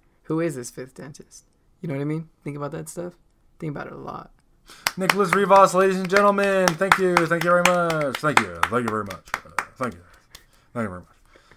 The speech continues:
Speaker 2: Oh, it's called acromegaly.
Speaker 1: Oh.
Speaker 2: That's what it is. We learned about that in, back in, in physio, like, two oh one,
Speaker 1: Oh.
Speaker 2: um, when we were covering bones. Um,
Speaker 1: You covered the bones?
Speaker 2: we covered them up. Yep. No one, no one
Speaker 1: Where
Speaker 2: knew
Speaker 1: did you
Speaker 2: about 'em.
Speaker 1: hide them?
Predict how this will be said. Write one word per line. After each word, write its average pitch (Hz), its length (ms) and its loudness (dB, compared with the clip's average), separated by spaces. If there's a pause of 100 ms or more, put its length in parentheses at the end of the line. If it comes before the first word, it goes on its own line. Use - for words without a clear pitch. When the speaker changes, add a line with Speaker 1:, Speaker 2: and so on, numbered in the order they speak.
(160)
Speaker 2:
Oh, 139 160 -2
it's 139 160 -2
called 165 140 -2
acromegaly. 120 600 -2 (360)
Speaker 1:
Oh. 233 760 -2 (360)
Speaker 2:
That's 117 200 -6
what 98 120 -12
it 90 40 -16
is. 87 100 -18
We 117 140 -8
learned 151 220 -2
about 139 220 2
that 123 180 -2
in, 107 140 -12 (160)
back 104 200 -8
in, 92 160 -18 (140)
in 98 160 -20
physio, 92 440 -16
like, - 140 -20
two 104 160 -18
oh 92 60 -16
one, 90 260 -18 (140)
Speaker 1:
Oh. 160 240 -10 (240)
Speaker 2:
um, 98 160 -14
when 101 100 -12
we 101 80 -12
were 92 160 -12 (300)
covering 92 280 -16
bones. 90 460 -16
Um, 90 400 -20 (540)
Speaker 1:
You 156 120 -8
covered 139 380 -12
the 139 100 -10
bones? 139 580 -10 (120)
Speaker 2:
we 127 100 -8
covered 143 300 2
them 135 140 2
up. 147 260 2
Yep. 139 300 0
No 127 180 -2
one, 127 480 -2
no 123 120 0
one 127 140 -2
Speaker 1:
Where 160 100 2
Speaker 2:
knew 185 60 4
Speaker 1:
did - 60 -2
you - 60 2
Speaker 2:
about 110 100 2
'em. 180 60 2
Speaker 1:
hide 220 180 4
them? 151 260 -2